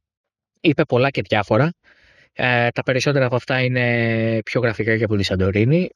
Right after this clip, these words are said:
εντάξει. Ε, ειλικρινά, είναι σαν, ε, αρχηγό κόμματος που πηγαίνει σε όλους τους, ε, μεγάλους, ε, τηλεοπτικούς σταθμούς να δώσει συνέντευξη πριν τις εκλογές. Δεν μαθαίνεις απολύτως τίποτα.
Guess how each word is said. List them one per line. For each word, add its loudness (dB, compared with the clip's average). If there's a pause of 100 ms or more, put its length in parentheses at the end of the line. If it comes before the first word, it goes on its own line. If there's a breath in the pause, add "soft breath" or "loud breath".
(220)
εντάξει. 0 (460)
Ε, 2 (200)
ειλικρινά, 0 (1000 soft breath)
είναι -2
σαν, -2
ε, 0 (160)
αρχηγό 0
κόμματος -2
που -6
πηγαίνει -2
σε -2
όλους 0
τους, -6
ε, 0
μεγάλους, -2
ε, 0 (260 loud breath)
τηλεοπτικούς -2
σταθμούς -2
να 0
δώσει -2
συνέντευξη -4
πριν -4
τις -8
εκλογές. -2 (420 soft breath)
Δεν -2
μαθαίνεις 0
απολύτως -2
τίποτα. -2